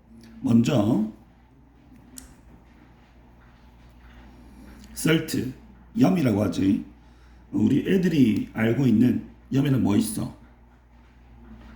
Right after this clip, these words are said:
그냥 뭐 소금이 염이지. 뭐 에이지씨엘도 염일 거고. 근데 염에는 용해도에 따라서 가용성 염과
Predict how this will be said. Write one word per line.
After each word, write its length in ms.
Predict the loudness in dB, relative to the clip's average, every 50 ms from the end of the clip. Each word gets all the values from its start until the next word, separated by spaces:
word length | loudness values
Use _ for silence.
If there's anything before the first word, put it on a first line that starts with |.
| -20 -14 -6
그냥 160 | -2 0 0 0
뭐 100 | 0 -2
소금이 380 | -2 -2 0 0 2 2 2
염이지. 540 | 2 0 0 0 0 0 0 0 0 0 -4 -12 -20 -20 -20 -20 -12
뭐 280 | -8 -6 -4 -4 -4 0
에이지씨엘도 600 | 0 0 0 0 0 -2 0 0 2 2 2 2
염일 260 | 2 2 2 0 -2
거고. 480 | -2 -2 -2 -2 -2 -2 -2 -4 -4 -6 -12 -18 _ -20 -20 -20 -20 _ _ -20 -20 -10 -2
근데 180 | 2 4 4
염에는 640 | 4 4 4 4 4 4 4 4 2 0 -2 -6 -8 -14 -20 _ _ _ _ _ _ _ _ _ _ _ _ _ _ _ _ -6 -2
용해도에 500 | 0 2 2 2 2 2 0 0 0 0
따라서 580 | 0 0 0 0 0 -2 -4 -4 -4 -4 -6 -8 -12 -20 -20 -20 -20 -20 -20 -20 -20 _ -20 -20 -20 -20 -20 -20 _ -20 -20 -14 -6
가용성 1700 | -2 0 2 2 2 2 0 0 -2 -4 -10 -16 -20 -20 _ -4 -2 0 2 2 4 2 2 0 -2 -2 0 0 2 2 0 -2 -4 -8 -18 -20 -20 -20 -20 -20 -20 -20 -20 -20 -20 -20 -20 -20 -20 -20 -20 -20 -20 -20 -20 -20 -20 -20 -20 -20 -20 -20 -20 -20 -20 -20 -20 -20 -20 -20 -20 -20 -20 -20 -14 -4 0
염과 600 | 2 4 4 4 2 0 0 -2 -4 -6 -8 -12